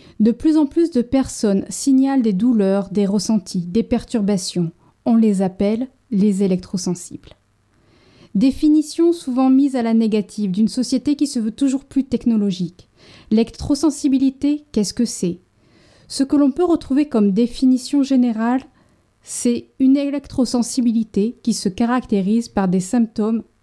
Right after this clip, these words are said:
peu spécifiques, non expliqués par un examen clinique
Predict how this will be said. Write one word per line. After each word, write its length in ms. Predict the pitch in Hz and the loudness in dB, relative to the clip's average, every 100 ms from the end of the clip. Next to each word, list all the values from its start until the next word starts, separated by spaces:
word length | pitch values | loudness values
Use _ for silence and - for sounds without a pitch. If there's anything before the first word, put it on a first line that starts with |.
| _ | _
peu 100 | 294 | -2
spécifiques, 880 | 277 - 233 196 180 - 180 - _ _ _ - - - - | -2 -4 -4 -4 -8 -6 -6 -8 _ _ _ -20 -20 -8 0
non 300 | 254 330 339 | 4 4 2
expliqués 540 | 311 - 277 269 269 | 0 -6 -6 -2 -2
par 180 | 269 208 | 0 0
un 140 | 208 | 2
examen 420 | 220 202 208 196 | 2 2 2 2
clinique 580 | 185 - 190 202 262 - | 0 0 0 2 -2 -8